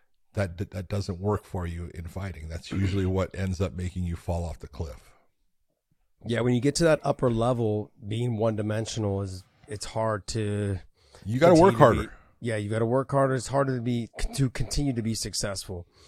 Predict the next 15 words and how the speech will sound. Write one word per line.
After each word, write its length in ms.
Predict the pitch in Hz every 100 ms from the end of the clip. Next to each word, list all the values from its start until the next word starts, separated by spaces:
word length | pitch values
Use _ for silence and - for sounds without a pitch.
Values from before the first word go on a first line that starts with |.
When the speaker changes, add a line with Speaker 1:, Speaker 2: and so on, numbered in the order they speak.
| - -
Speaker 1:
Yeah. 60 | -
Speaker 2:
Certain 260 | - 147
fighters 380 | 127 135 135 117
were 80 | 123
able 140 | 123 123
to 60 |
make 180 | 120 120
a 40 | 110
long 360 | 110 113 120
career 220 | - 120 127
out 100 | 117
of 80 |
it. 80 | 98
Damian 340 | 95 104 110 101
Maia 380 | 107 104 87